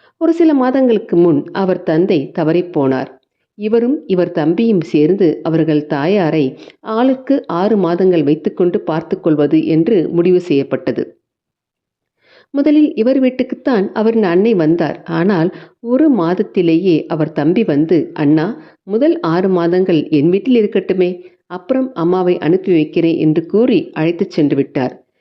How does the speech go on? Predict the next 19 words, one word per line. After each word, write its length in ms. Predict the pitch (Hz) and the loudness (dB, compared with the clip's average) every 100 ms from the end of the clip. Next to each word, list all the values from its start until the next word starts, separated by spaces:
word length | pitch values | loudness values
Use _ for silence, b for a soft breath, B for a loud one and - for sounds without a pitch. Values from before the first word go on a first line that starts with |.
| _ | _
இவரும், 480 | - 143 202 196 - | -10 -4 0 0 -2
"எப்படியோ 540 | 165 160 214 185 165 170 | -4 -2 -2 -2 -2 0
போகட்டும்" 520 | 165 170 180 - 147 | 0 0 0 -4 -4
என்று 260 | 160 175 | -2 0
விட்டுவிட்டார். 720 | 226 220 - 180 165 139 - - _ _ _ _ _ | 0 -2 0 -2 -2 -6 -6 -14 _ _ _ _ _
ஆறு 280 | 240 269 311 | -4 0 2
மாதங்கள் 520 | 262 214 233 226 220 | 2 2 0 2 2
நிறைவு 400 | 208 170 196 233 | 2 2 2 0
பெற்ற 260 | 226 165 151 | 0 0 2
நிலையில் 540 | 143 147 214 196 139 | 2 2 2 0 -2
அம்மாவை 540 | - 170 208 190 160 147 | -2 0 0 0 0 0
நேரில் 360 | 156 180 208 | 0 0 0
சென்று 340 | 190 156 151 160 | -2 0 2 0
அழைக்காமல் 720 | 135 156 160 185 240 196 - | -2 -2 -2 0 0 0 -4
அலைபேசியில் 760 | - 226 277 208 160 131 147 | -2 -2 0 0 0 0 0
அழைத்தார். 540 | - 160 147 - 135 - _ b b b | 0 -2 -2 -2 -8 -8 _ b b b
அவர் 280 | - 277 269 262 | -6 -4 -2 -2
தாயாரோ 540 | 226 262 262 269 214 185 | 0 2 2 2 2 0
தயக்கத்துடன், 760 | - 190 226 233 233 214 170 156 | -4 -2 -2 -2 0 2 2 0